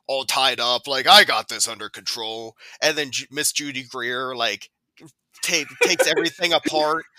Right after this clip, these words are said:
Speaker 1: with, um, like, "Oh, well, y-, you know, sh-, if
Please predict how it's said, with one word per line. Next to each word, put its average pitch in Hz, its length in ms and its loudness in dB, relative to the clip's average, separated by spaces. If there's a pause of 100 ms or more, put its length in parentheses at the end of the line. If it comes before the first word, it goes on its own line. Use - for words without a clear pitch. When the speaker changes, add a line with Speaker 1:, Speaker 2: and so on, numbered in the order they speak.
(240)
Speaker 1:
with, 165 520 2 (100)
um, 123 480 0 (600)
like, 190 180 0
"Oh, 370 140 2
well, 165 260 -2 (200)
y-, 247 100 -10
you 285 180 -8
know, 214 400 0
sh-, - 220 -12
if 160 220 -10